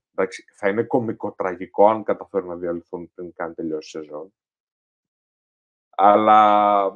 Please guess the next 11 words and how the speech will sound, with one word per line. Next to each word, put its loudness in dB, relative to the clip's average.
αν -2
τυχόν -4
δεν -2
πάει 6
σεζόν, 2
εντάξει, -4
ε, -16
θεωρώ 2
ότι -2
ξεκινάνε -6
καμπανάκια. -6